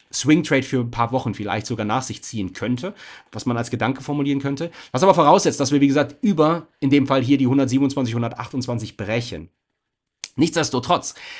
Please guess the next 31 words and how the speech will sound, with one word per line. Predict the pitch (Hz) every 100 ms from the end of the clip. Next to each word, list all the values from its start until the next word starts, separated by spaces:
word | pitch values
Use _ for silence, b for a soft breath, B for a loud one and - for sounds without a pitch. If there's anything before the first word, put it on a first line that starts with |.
| B
ich | -
glaube | 190 180
nicht, | 208
dass | 185 147
es | 131
so | 139 143
straight | - 151 135
away | 123 147
läuft, | 120 107 120
sondern | 127 135 135
dass | 139 131 147
wir | 135
vorher | 165 165 151
nochmal | 143 127 127 147 170 -
eine | 139 143 143 -
Art | 131 131
vielleicht | - - 135 156 151
Digestion | 120 127 - 202
zu | - 170
sehen | 170
bekommen, | 170 - 156 214 - B B -
beziehungsweise | 123 160 147 143 135
hier | 139
vielleicht | 156 135
sogar | 123 131 147
nochmal | 113 117 117 147 151 180 - -
einen | 131 135 135
kurzen | 151 156 156 139 139
Test | 147 143 - - -
dieser | 131 143 143
Region | 127 120 135 156 196